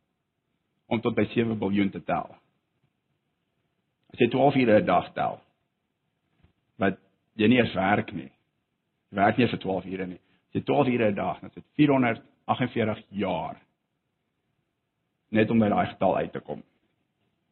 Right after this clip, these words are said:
Ek sê nie God tel tot by sewe biljoen nie. God ken sewe biljoen mense. Hy weet van sewe biljoen mense.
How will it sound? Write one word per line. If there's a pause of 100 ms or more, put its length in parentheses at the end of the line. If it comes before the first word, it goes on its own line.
(1200)
Ek
sê
nie
God
tel
tot
by (120)
sewe
biljoen
nie. (520)
God (140)
ken (220)
sewe
biljoen
mense.
Hy
weet
van
sewe
biljoen
mense.